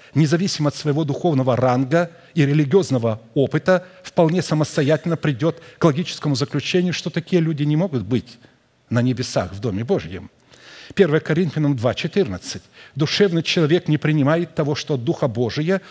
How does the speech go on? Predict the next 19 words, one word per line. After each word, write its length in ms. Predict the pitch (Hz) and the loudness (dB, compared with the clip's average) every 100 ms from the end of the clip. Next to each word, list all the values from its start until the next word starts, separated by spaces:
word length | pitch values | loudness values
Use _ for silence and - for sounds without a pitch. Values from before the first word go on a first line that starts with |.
| - | -4
потому 280 | 151 - 147 | -2 0 -2
что 160 | - 156 | 0 -2
он 80 | |
почитает 500 | 139 147 - 165 139 | -2 -4 -2 -2 -2
это 140 | 143 123 | -2 -4
безумием 600 | 117 101 165 165 156 147 - | -4 0 2 2 2 0 0
и 140 | 175 | 2
не 120 | 226 240 | 4 4
может 400 | 233 254 156 - | 4 0 -2 0
разуметь, 520 | 127 139 131 107 82 - - | 0 2 2 2 -2 -14 -2
потому 260 | - 151 170 | 0 0 -2
что 180 | - 156 | -2 -2
о 20 | |
сем 260 | - 190 131 | 0 2 2
надобно 340 | 123 127 131 | 2 0 -2
судить 360 | - 143 131 117 | -4 -4 -2 -4
духовно". 440 | - 170 107 85 - _ _ _ _ _ _ _ _ _ _ _ _ _ _ _ - | -2 -2 -2 -12 -20 _ _ _ _ _ _ _ _ _ _ _ _ _ _ _ -8
Чтобы 300 | - 160 139 | -4 0 2
наследовать 800 | 147 - 156 170 117 104 - | 2 2 2 2 0 -6 -12